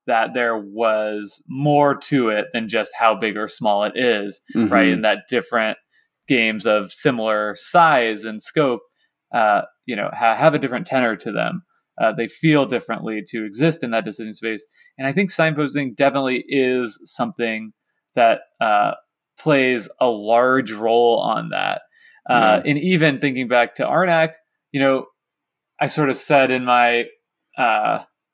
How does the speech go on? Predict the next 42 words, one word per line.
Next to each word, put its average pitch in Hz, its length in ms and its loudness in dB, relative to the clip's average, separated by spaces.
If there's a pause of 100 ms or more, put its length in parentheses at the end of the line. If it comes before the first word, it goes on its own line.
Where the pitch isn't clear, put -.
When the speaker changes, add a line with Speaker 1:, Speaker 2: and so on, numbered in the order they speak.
(180)
Speaker 1:
Turbulence 175 680 0 (260)
that 123 360 4 (100)
it, 143 100 -2 (180)
it 156 60 2
was 143 140 2
a 143 60 0
game 123 440 0
in 120 220 -6
which 117 480 -4 (140)
I, 127 80 -2
f-, - 360 -16 (340)
you 139 120 -2
know, 117 120 0
some 147 380 0
people 143 360 0
might 123 240 0
not 113 200 0
like 131 300 2
it 131 120 -2
because 123 180 -6
it 113 100 -4
feels 113 340 -4
like 110 320 -2 (600)
no 139 220 0
matter 120 260 4
what 120 160 0
you're 123 100 -6
doing 120 200 -4
in 117 60 -8
that 117 140 -2
game, 117 320 -6 (400)
you 127 260 2
have 131 420 4
to 139 100 -6
do 120 220 -4
the 117 100 -2
tempo 117 320 -6
track 113 360 0 (100)
and 113 420 0
something 113 380 -6
else. - 420 -8
It's, - 140 -18